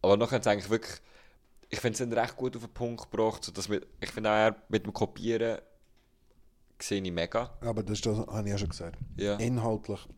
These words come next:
Speaker 2: textlich zum Teil nicht, aber Beats sind wirklich einfach ein bisschen, ein bisschen wiederholend und redundant.
Speaker 1: Mhm. Was wären denn so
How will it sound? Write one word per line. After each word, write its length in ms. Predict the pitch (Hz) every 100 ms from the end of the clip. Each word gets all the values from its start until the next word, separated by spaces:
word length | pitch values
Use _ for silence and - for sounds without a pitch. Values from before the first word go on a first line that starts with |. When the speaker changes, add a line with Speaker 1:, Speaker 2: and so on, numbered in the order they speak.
| -
Speaker 2:
textlich 400 | 101 110 - 113
zum 160 | - 101
Teil 160 | 95 95
nicht, 160 | 98
aber 160 | - 95
Beats 640 | - 104 104 - - - -
sind 260 | - 92
wirklich 360 | 95 - - -
einfach 300 | 101 104 -
ein 60 |
bisschen, 200 | 98 - - - - - -
ein 60 | -
bisschen 560 | - 104 104 98 -
wiederholend 520 | 98 90 90 95 95 85
und 140 | 90
redundant. 640 | 90 90 82 82 82 - - -
Speaker 1:
Mhm. 360 | - 101 101 - - - - -
Was 180 | 92
wären 180 | 107 110
denn 80 | 135
so 420 | 131 143 131 123